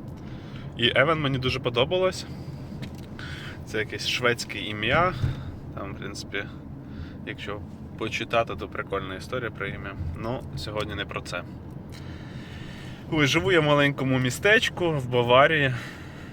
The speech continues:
Робота моя знаходиться двадцять п'ять кілометрів від мого будинку. Є, можна коротким путем поїхати, там, такими сільськими дорогами, так сказати, буде двадцять п'ять кілометрів, якщо по автобанчику,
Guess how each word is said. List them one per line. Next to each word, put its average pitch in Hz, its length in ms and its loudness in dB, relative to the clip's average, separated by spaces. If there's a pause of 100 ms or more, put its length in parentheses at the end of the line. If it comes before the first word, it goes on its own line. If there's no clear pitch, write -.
(140)
Робота 120 460 4
моя 113 200 2
знаходиться 110 560 -2
двадцять 101 340 -2
п'ять 104 160 -2
кілометрів 104 760 -4
від 98 200 -6
мого 95 240 -6 (140)
будинку. 127 500 -4 (1200)
Є, 110 240 0 (220)
можна 113 340 0
коротким 147 540 -2 (300)
путем 123 320 -4
поїхати, 110 480 -2
там, 101 160 -4 (380)
такими 95 460 -6 (1300)
сільськими 117 500 0
дорогами, 117 600 4
так 110 220 -6
сказати, 107 360 -6
буде 107 220 -6
двадцять 107 340 -6
п'ять 143 180 -2
кілометрів, 101 480 -6
якщо 101 280 -4
по 104 120 -4
автобанчику, 107 800 -2